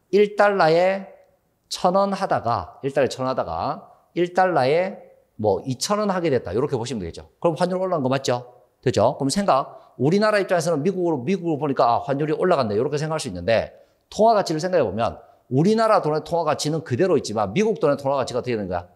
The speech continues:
일 달러의 가치가 이천 원으로 올라갔다. 이렇게 되는 거지.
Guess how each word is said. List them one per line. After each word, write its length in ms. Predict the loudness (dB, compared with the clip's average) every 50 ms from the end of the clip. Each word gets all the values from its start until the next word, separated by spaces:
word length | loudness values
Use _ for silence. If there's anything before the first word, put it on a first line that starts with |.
| _ -2
일 160 | -2 0 2
달러의 260 | 2 4 4 4 2
가치가 300 | 2 -2 -4 -4 -4 -4
이천 300 | -4 -4 -6 -6 -6 -6
원으로 260 | -4 -4 -2 -2 -2 0
올라갔다. 420 | 0 0 0 0 -2 -2 -2 -2
이렇게 260 | 0 0 -2 -2 -6
되는 140 | -10 -12 -14
거지. 220 | -16 -20 -20 _